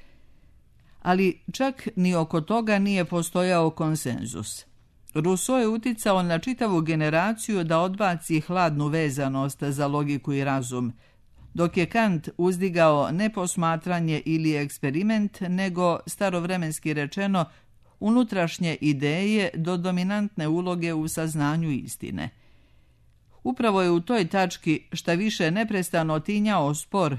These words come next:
između onih prosvetitelja koji su davali prednost metafizičkim idejama i onih drugih, prevashodno francuskih, koji su se držali senzualizma.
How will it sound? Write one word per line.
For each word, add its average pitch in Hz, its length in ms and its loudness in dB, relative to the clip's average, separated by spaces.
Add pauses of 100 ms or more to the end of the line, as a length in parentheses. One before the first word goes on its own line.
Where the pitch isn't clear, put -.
između 156 560 0
onih 165 340 0
prosvetitelja 160 920 -2
koji 151 260 -2
su 151 180 -4
davali 151 440 0
prednost 156 580 -4
metafizičkim 151 880 -4
idejama 196 600 -2 (640)
i 202 180 0
onih 151 360 2
drugih, 196 600 0
prevashodno 147 680 0
francuskih, 185 840 -6 (520)
koji 185 240 0
su 190 180 -4
se 185 160 -2
držali 165 680 -4
senzualizma. 143 1000 -6